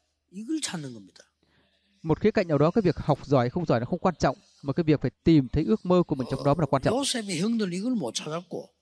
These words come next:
Speaker 1: 요셉은 이걸 찾은 거예요.
Speaker 2: Các anh của Joseph thì không tìm thấy ước mơ ở trong giao ước, còn Joseph đã thấy ước mơ
Speaker 1: 뭐,
Speaker 2: trong giao ước.
Speaker 1: 예를 들어 봅시다.
Speaker 2: Tôi lấy ví dụ thế này.
Speaker 1: 여러분 공부를 전부 만점 받고 이거 못 찾았다. 쓰임 못 받습니다.
Speaker 2: Nếu các bạn học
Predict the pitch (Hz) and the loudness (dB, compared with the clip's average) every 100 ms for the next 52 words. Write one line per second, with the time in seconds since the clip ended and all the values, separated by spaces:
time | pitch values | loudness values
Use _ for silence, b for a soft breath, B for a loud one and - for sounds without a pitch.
0 | _ 151 208 214 139 135 156 - 170 196 | _ -8 -6 -6 -8 -12 -14 -14 -16 -16
1 | 196 - _ - 208 214 196 151 175 - | -18 -20 _ -2 0 2 2 4 4 4
2 | 226 151 - 175 160 123 165 175 170 170 | 2 2 0 2 2 2 -2 2 2 2
3 | 135 147 143 160 214 - 165 156 190 247 | 0 -2 2 4 2 0 2 2 2 0
4 | 196 - 247 247 196 185 170 170 202 269 | 0 0 0 0 2 2 4 6 6 2
5 | 262 269 160 - - - - _ _ - | -2 -4 -6 -8 -10 -14 -20 _ _ 0
6 | 180 254 214 170 180 120 - - 196 180 | 2 4 2 0 0 -2 -4 -4 -4 -4
7 | 139 143 190 220 - 226 269 202 165 247 | -6 -6 -4 -6 -4 -4 -2 -4 -4 -4
8 | 254 226 185 180 180 185 202 160 127 143 | -4 -6 -4 -6 -6 -6 -4 -4 -4 -4
9 | 139 - 98 87 _ _ _ _ _ _ | -6 -8 -14 -16 _ _ _ _ _ _
10 | _ _ _ _ _ _ - 175 180 120 | _ _ _ _ _ _ -12 -8 -6 -8
11 | - - 170 - 147 202 247 196 147 139 | -10 -18 -20 -12 -2 0 2 2 2 0